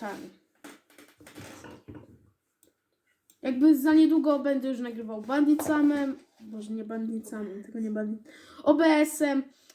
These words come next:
Spokojnie, to już prawdopodobnie nowy rok będę nagrywał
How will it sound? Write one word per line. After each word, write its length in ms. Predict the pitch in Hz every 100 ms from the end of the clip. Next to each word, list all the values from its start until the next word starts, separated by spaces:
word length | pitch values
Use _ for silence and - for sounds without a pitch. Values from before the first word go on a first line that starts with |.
| _
Spokojnie, 720 | - - 330 381 294 254 226 202
to 680 | 285 302 311 302 285 - -
już 140 | 302
prawdopodobnie 760 | - 339 311 311 311 320 302 302
nowy 280 | 294 285 285
rok 360 | 254 220 - _ -
będę 400 | 233 226 240 240
nagrywał 680 | 233 247 240 226 214 202